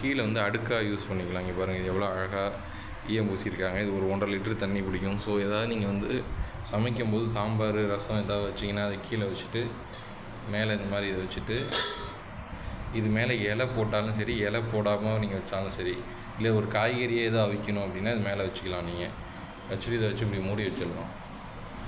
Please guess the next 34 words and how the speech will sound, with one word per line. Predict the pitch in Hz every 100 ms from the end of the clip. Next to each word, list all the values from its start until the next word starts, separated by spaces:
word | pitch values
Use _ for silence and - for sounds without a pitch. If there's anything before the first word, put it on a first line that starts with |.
| - - -
So, | 107
இப்படி | 104
மூடி | 104 113 113
வச்சிட்டிங்கன்னா, | 110 98 107 117 113
two | 117
in | 113
one | 104 95
purpose-ஆ | 92 92 92 110 110
கீழே | 117 113
சாம்பார் | 107 101 107 104
வெந்திருக்கும், | 98 98 92 98 107
மேல | 101 104 101
ஏதாவது | 98 98 101
அவிக்கிற | 101 101 101 92
பொருளை | 95 101
அதுல | 95 90
வச்சுக்கலாம். | 87 - 90 85 82 - - - - - - - - - -
So, | 104
அதுக்கு | 101 98 98
பயன்படுத்திக்கலாம். | 101 98 92 90 92 92 - 107
இல்ல | 107
புட்டு | 110 - 107 123
வேவிக்கிறதுக்கு | 107 101 98 92 101 95
பயன்படுத்தலாம். | 95 95 92 95 95 98
மல்டி | 98 110 135
பர்பஸா | 123 101 98 117
அதை | 120
நீங்க | 101 95 95
யூஸ் | 98 101
பண்ணிக்கலாம். | 92 85 87 87 - - - - - - - - - - - - - - - - - - - - - - - - - - - - - - - - - - - - - - 98 107 104 - -
இந்த | 92
பாருங்க, | 87 98 87 90 101
அடுக்குலயே | 110 113 117
வந்து | 113